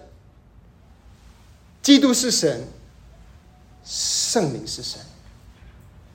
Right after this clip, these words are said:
这个是历代基督徒所信仰的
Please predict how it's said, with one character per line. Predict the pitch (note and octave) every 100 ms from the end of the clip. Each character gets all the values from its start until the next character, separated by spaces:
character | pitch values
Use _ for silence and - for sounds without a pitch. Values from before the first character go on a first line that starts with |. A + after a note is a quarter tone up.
| - -
这 | D#3+
个 | E3
是 | E3 E3 E3 D3+ A#2+ - - - - -
历 | E3 A#3 B3+
代 | - C4+ A3 D#3+ D#3 - - - -
基 | E4 C#4+
督 | G3+
徒 | - G#3 A3 C#4 C4
所 | - G3+
信 | F#3 - E4+ D#4+
仰 | G3 C#3 C#3
的 | D3+ C#3+ -